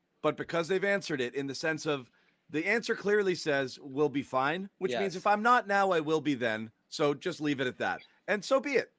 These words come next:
Speaker 1: That's good enough. I believe nobody on this team, if right now they're not able to play in Toronto, that's gonna be the case if and when they actually do have to play in Toronto. No
Speaker 2: I
Speaker 1: one's
Speaker 2: agree
Speaker 1: gonna,
Speaker 2: with you.
Speaker 1: no one's tanking the season for this, which again, to their credit,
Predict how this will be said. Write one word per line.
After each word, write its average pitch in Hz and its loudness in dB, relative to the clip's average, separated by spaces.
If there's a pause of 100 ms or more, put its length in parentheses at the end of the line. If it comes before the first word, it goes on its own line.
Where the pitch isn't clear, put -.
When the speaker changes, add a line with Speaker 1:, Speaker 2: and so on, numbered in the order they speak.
(140)
Speaker 1:
That's 175 2
good 202 2
enough. 156 0 (340)
I 151 4
believe 180 -2 (240)
nobody 185 4
on 175 -2
this 165 -4
team, 147 -2
if 131 -4
right 147 0
now 139 0 (180)
they're 127 2
not 123 2 (140)
able 160 -4
to 160 -8
play 180 -2
in 180 -4
Toronto, 175 0 (340)
that's 147 4
gonna 160 0
be 143 0
the 135 -2
case 131 0
if 151 -2
and 139 -4
when 131 -4
they 123 -4
actually 120 -4
do 110 -6
have 101 -8
to 95 -20
play 104 -6
in 98 -6
Toronto. 95 -6 (160)
No 165 0
Speaker 2:
I 233 4
Speaker 1:
one's 196 -2
Speaker 2:
agree 233 6
Speaker 1:
gonna, 170 4
Speaker 2:
with 143 -4
you. 123 -2 (120)
Speaker 1:
no 190 6
one's 208 0
tanking 170 -6
the 135 -4
season 120 -2
for 110 -4
this, 95 -4 (180)
which 226 0
again, 196 0 (120)
to 185 0
their 151 4
credit, 190 0